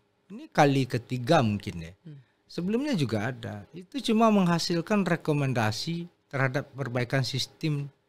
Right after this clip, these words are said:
Speaker 1: dan undang-undang pemilu.
Speaker 2: Hmm.
Speaker 1: Itu. Jadi bukan satu hal yang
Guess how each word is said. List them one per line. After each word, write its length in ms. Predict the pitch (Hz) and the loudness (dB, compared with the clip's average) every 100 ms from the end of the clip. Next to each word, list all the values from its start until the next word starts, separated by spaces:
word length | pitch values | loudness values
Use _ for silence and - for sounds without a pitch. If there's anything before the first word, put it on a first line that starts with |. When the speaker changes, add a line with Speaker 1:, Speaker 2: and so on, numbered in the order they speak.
| _ | _
Speaker 1:
dan 220 | - 139 131 | -4 -2 0
undang-undang 640 | 123 117 120 120 117 117 _ _ _ _ _ _ _ _ | 0 0 0 0 0 -4 _ _ _ _ _ _ _ _
pemilu. 460 | - 107 98 87 82 | -4 -2 -2 -4 -12
Speaker 2:
Hmm. 160 | 156 135 _ _ | -18 -20 _ _
Speaker 1:
Itu. 380 | 202 226 151 151 _ _ _ _ _ _ | -10 -8 -8 -10 _ _ _ _ _ _
Jadi 320 | 165 190 285 - _ _ _ | -6 0 0 -2 _ _ _
bukan 300 | 127 - 147 | -12 -2 0
satu 320 | 147 131 135 | 0 -2 -4
hal 180 | 110 123 | -4 -4
yang 220 | 120 113 | -2 -2